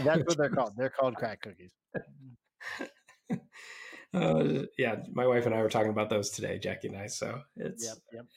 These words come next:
Speaker 2: I was, I don't know why I couldn't remember. She was like, "You gotta, they've gotta be something else." I'm like, "I don't know. I just remember crack cookies." <laughs>
Speaker 1: <laughs> That's what they're called.
Speaker 2: Hmm.
Speaker 1: She probably
Speaker 2: Okay.
Speaker 1: ca-, I mean, there's probably a real name for it, but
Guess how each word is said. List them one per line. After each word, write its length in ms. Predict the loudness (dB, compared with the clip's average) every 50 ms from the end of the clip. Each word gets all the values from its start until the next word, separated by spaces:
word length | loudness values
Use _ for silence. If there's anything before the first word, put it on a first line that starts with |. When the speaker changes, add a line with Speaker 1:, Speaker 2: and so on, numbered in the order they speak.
| -10 -6
Speaker 2:
I 100 | -4 -4
was, 240 | -4 -4 -6 -10 -10 _
I 60 | 0 2
don't 80 | 4
know 80 | 4 4
why 200 | 4 4 2 0
I 40 | 0
couldn't 220 | 0 0 0 0
remember. 380 | 2 2 2 2 2 0 -2 -2
She 240 | -2 -4 -2 -2 0
was 100 | 2 4
like, 160 | 4 4 6
"You 100 | 4 4 6
gotta, 380 | 6 6 8 8 8 8 6 6 6
they've 160 | 6 6 6
gotta 160 | 6 4 4
be 80 | 4 4
something 320 | 4 4 4 6 6 6
else." 240 | 6 4 4 2 0
I'm 60 | 0
like, 180 | -2 -2 -2 -4
"I 60 | -2
don't 120 | -2 0 2
know. 140 | 2 2
I 100 | 2 2
just 180 | 2 0 0 2
remember 320 | 2 4 4 6 4 4
crack 400 | 2 0 -2 -2 -2 -2 -4 -8 -12 _ _ -16 -6 _
cookies." 480 | -2 -2 -2 _ -2 -2 -2 -2 -2 -4 -4
<laughs> 60 | -4 _ _ -16 -16 -14 -14 -16
Speaker 1:
<laughs> 60 | -14 -14 -14 -16 -14 -14 -14 -14 -8 -8 -8 -8 -4 -4 -4 -4 -4 -10 -10 -10 -6 -10 -10 -10 -8 -12 -12 -12 -10 _ -14 -14 _ _ -12 -12 -12 _ _ _ _ -12 -2
That's 180 | -2 -2 0 0
what 100 | -4 0
they're 100 | 2 0
called. 260 | 0 2 -4 -4 -4 -6 -14 _ _ -20 -20 -20 -20 -20 _ _
Speaker 2:
Hmm. 300 | 0 2 2 2 2 0 -2 -6
Speaker 1:
She 120 | -12 -18 -6 -6
probably 220 | -2 2 4 4
Speaker 2:
Okay. 80 | 4 4
Speaker 1:
ca-, 80 | 2 0
I 40 | 0
mean, 160 | -2 -2 -2
there's 140 | -2 -6 -4
probably 280 | 0 0 0 2 2 2
a 40 | 2
real 200 | 4 2 2 2
name 240 | 2 0 -2 -2 -4
for 260 | -2 -2 0 0 0
it, 60 | -2 -2
but 240 | -2 -2 -2 -2 -2